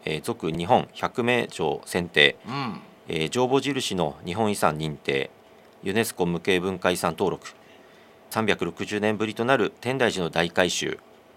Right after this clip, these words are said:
Speaker 1: えー、折詰岳のヒメホタル生息地が県の、えー、天然記念物に指定されるなど、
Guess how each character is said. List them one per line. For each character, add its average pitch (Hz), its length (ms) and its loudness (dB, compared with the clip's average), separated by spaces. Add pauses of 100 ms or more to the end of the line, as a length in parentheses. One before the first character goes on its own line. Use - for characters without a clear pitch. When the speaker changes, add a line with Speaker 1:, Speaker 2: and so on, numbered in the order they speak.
(440)
Speaker 1:
え 71 220 -8
ー、 - 60 -14
折 87 140 -2
詰 107 260 0
岳 87 280 2
の 110 320 2
ヒ - 200 -6
メ 113 120 2
ホ 120 80 -4
タ 104 120 4
ル 80 200 2
生 104 200 0
息 - 220 -8
地 - 140 -8
が 120 160 6 (360)
県 165 200 4
の、 76 180 2 (140)
え 76 160 -4
ー、 - 40 -12
天 107 220 0
然 104 160 2
記 107 120 -6
念 104 120 4
物 92 220 -6
に 120 60 -2
指 - 120 -6
定 82 140 0
さ - 140 -2
れ 78 100 -2
る 71 160 -6 (100)
な 92 140 2
ど、 - 160 0